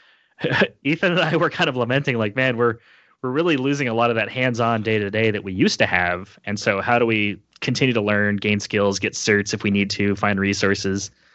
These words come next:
And then we followed up with that on show twenty-two, talking about certification specifically. You know, what do we like? What don't we like? Should we do it?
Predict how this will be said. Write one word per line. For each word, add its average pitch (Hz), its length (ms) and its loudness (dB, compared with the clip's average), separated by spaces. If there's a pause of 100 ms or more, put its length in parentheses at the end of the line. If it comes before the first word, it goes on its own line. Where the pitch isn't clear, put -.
(280)
And 117 180 0
then 131 80 2
we 117 80 -2
followed 123 400 2
up 135 180 -4
with 104 140 -6
that 104 220 0
on 98 120 -4
show 107 220 2
twenty-two, 110 640 0
talking 101 320 -4
about 98 240 0
certification 139 500 -2
specifically. 104 840 0 (440)
You 104 80 0
know, 98 60 4
what 110 160 4
do 226 60 -14
we 190 100 -10
like? 156 320 -2
What 113 100 -10
don't 156 160 0
we 156 100 0
like? 135 300 -2
Should 123 220 -4
we 123 80 -2
do 117 240 -2
it? 117 240 2